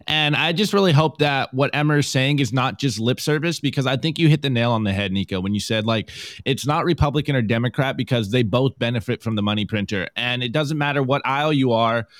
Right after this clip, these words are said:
they're still trying to print more money for whatever their interests are. And so while it does sound very good, and I agree with everything that Emmer said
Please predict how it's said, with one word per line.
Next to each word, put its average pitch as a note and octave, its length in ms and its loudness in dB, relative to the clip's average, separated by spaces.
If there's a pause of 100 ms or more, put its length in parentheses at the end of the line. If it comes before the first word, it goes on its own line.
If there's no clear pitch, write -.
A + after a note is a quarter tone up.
(580)
they're D#3+ 200 2
still F#3 440 0
trying D3+ 360 0
to D3+ 60 0
print D#3+ 260 -2
more D3 180 4
money C#3 260 0
for - 140 -6
whatever C3+ 380 -2
their C3+ 160 -2
interests C3+ 460 -4
are. G2 240 0
And A2 160 -2
so C#3 460 0 (320)
while F3 400 2
it F#3+ 140 0
does D3+ 260 0
sound D#3+ 280 -2
very D3 220 2
good, C3 180 0
and D3 100 0
I C#3 100 -2
agree B2 280 -2
with C#3 160 -2
everything B2+ 380 -4
that A2+ 240 -2
Emmer B2 260 -4
said A#2 440 -4